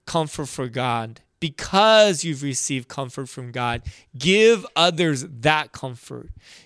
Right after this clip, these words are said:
Give others the comfort that God has given you. You're offering that comfort to others.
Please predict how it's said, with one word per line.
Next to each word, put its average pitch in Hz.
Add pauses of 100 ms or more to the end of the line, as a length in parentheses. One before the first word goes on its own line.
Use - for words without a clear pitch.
(100)
Give 247
others 190
the 165
comfort 170
that 143
God 160
has 143
given 131
you. 120 (500)
You're 156
offering 151
that 131
comfort 123
to -
others. 113